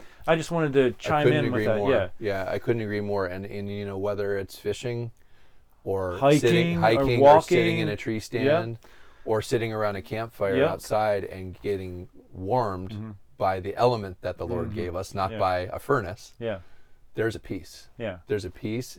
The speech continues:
Speaker 2: and there is a simplicity
Speaker 1: Yeah.
Speaker 2: and there's a blessing in it, you know? And so, like, that's why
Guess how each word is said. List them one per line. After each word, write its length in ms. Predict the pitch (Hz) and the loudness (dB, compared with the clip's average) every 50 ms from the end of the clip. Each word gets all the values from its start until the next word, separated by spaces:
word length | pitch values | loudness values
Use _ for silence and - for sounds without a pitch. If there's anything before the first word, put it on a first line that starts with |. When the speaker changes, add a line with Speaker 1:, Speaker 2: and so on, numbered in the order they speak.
| - | -16
Speaker 2:
and 240 | - 95 92 92 92 | -14 -14 -12 -12 -10
there 220 | 92 92 90 90 | -10 -10 -10 -10
is 240 | 90 - - 92 - | -10 -12 -12 -12 -12
a 40 | 87 | -14
simplicity 760 | - - 90 90 - - 104 98 - - 110 117 117 127 135 - _ | -14 -12 -14 -14 -10 -8 -8 -8 -6 -6 -4 -4 -4 -4 -6 -10 _
Speaker 1:
Yeah. 200 | - 107 98 90 90 - - - | -12 -10 -10 -10 -12 -16 -18 -14
Speaker 2:
and 100 | 95 95 95 | -10 -8 -8
there's 140 | 95 87 | -6 -6
a 80 | 87 85 | -8 -8
blessing 480 | 82 90 85 85 92 - - 95 90 90 | -8 -6 -6 -6 -6 -8 -10 -12 -12 -12
in 140 | 87 85 87 | -12 -14 -14
it, 180 | 87 85 - - 95 - | -14 -16 -16 -18 -20 -16
you 140 | - 104 101 | -14 -12 -12
know? 260 | 98 95 92 92 92 92 | -10 -12 -12 -14 -14 -12
And 200 | - 98 101 98 | -12 -12 -12 -6
so, 160 | - 120 113 | -2 -2 0
like, 180 | 107 107 101 92 | 0 -2 -2 0
that's 220 | 107 113 117 - - | -2 -2 -2 0 0
why 260 | 117 110 107 101 | 2 2 2 0